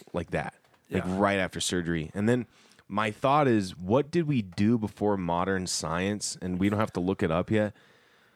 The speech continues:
Speaker 1: In, like, the medieval times, if you broke your collarbone, did they ju-, <laughs>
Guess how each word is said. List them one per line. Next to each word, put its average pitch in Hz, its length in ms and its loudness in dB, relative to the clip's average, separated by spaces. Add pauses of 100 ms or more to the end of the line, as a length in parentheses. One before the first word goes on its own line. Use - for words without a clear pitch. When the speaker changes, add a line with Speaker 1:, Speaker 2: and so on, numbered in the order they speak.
(640)
Speaker 1:
In, 110 140 2
like, 107 240 0
the 101 60 0
medieval 98 480 2
times, 127 680 0 (140)
if - 140 -8
you 120 80 4
broke 110 380 4
your 98 80 -4
collarbone, 113 760 2 (1160)
did 95 120 -10
they 104 120 -6
ju-, 110 140 -10
<laughs> - 180 -6